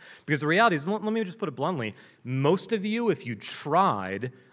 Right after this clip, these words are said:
under the auspices of being available to God's purposes,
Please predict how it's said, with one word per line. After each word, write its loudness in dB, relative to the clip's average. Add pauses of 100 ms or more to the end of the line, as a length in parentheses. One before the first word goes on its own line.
(120)
under 2
the -4
auspices -4
of -8
being -4
available -2
to -2
God's -2
purposes, -6